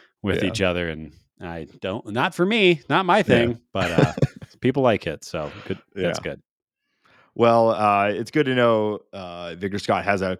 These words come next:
Speaker 2: career to fall back on if he can't
Speaker 1: Yeah.
Speaker 2: have the pow-, the power like we're all hoping that he can.
Speaker 1: For real, yeah.
Speaker 2: Yeah.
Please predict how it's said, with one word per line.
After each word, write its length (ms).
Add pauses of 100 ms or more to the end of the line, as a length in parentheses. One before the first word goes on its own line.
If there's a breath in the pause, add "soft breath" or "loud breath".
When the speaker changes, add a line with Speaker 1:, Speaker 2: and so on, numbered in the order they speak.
Speaker 2:
career 340
to 80
fall 220
back 280
on 180
if 100
he 60
can't 200
Speaker 1:
Yeah. 220
Speaker 2:
have 60
the 40
pow-, 300 (100)
the 140
power 360
like 220
we're 140
all 140
hoping 340
that 120
he 60
can. 240
Speaker 1:
For 80
real, 340
yeah. 260 (500)
Speaker 2:
Yeah. 240